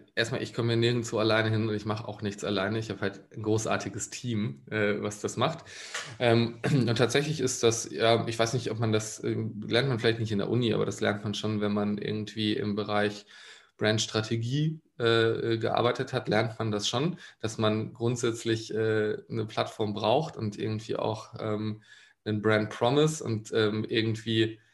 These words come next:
ja, eine Basis dafür schaffen muss, weil man sonst irgendwie, weiß ich nicht, n-, nicht besonders zielgesteuert läuft. Ähm, und unser zentrales Brandteam hat sich da eben dran gemacht und, ähm, hat sich eben entsprechend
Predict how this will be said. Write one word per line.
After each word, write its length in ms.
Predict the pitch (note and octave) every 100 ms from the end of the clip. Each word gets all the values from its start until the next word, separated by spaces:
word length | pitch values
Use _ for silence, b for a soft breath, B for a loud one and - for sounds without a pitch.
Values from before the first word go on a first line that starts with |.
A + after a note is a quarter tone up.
| B B
ja, 60 | G2+
eine 140 | G#2
Basis 420 | G2+ G#2 B2 B2
dafür 260 | - C3 C3
schaffen 340 | - B2+ C#3+
muss, 340 | C3+ D#3 - -
weil 100 | A2+
man 140 | G#2 G#2+
sonst 300 | G#2+ G#2+ -
irgendwie, 500 | G#2+ G#2+ - A2 G2+
weiß 180 | G2+ G2+
ich 60 |
nicht, 320 | G2+ G#2 - _ _ _ _ _ _ _ _
n-, 160 | C3+ -
nicht 180 | C#3+ C3+
besonders 380 | C3 A#2+ A#2 A2+
zielgesteuert 720 | - C#3 D3 D3 C#3+ C#3+ D3
läuft. 300 | D#3 A#3 - B B B B B
Ähm, 200 | - A#2
und 100 | A#2
unser 240 | B2+ A#2+ A2+
zentrales 420 | B2+ A2+ A#2 A2+
Brandteam 400 | B2 C3 - D3+
hat 120 | C#3+
sich 140 | - A2+
da 80 |
eben 160 | A2 G#2+
dran 200 | G#2 A#2+
gemacht 360 | C#3+ E3+ - -
und, 300 | A#2+ A#2 -
ähm, 260 | A2+ A2
hat 160 | A2 A2
sich 240 | A#2 A2
eben 180 | A#2 A2
entsprechend 580 | G#2+ G#2+ A2+ A2 G#2+ -